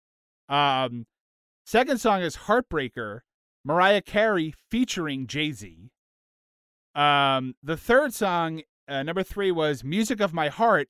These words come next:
N sync featuring Gloria Estefan.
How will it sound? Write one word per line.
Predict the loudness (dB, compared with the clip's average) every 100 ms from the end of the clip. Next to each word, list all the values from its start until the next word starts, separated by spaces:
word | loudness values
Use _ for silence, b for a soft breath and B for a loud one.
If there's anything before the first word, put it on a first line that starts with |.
| -6
N | -6 -6
sync | -2 -2 -2 -8 _ -4
featuring | -2 -2 -2 -4 -4 -6 -10 -4
Gloria | -2 0 -2 -8
Estefan. | -12 -14 -14